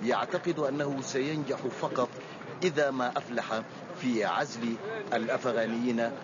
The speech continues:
من طالبان، وليس بقتل المزيد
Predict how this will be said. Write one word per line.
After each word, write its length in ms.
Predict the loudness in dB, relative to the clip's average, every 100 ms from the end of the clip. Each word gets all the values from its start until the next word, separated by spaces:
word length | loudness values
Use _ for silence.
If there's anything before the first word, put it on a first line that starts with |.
| -6 0
من 160 | 2 2
طالبان، 500 | 2 2 2 2 2 -2 -8 -8 -2 2
وليس 420 | 4 4 2 0 0 -2 -6 -4
بقتل 340 | -2 -2 -2
المزيد 540 | -2 -2 -2 0 0